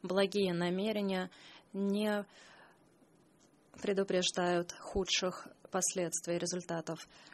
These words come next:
Большинство полагает, что данная ядерная сделка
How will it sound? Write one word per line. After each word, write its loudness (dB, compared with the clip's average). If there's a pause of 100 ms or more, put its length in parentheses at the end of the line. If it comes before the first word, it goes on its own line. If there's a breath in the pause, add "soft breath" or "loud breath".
(1120 loud breath)
Большинство 2
полагает, 4
что 2
данная 2
ядерная 0 (240 loud breath)
сделка -2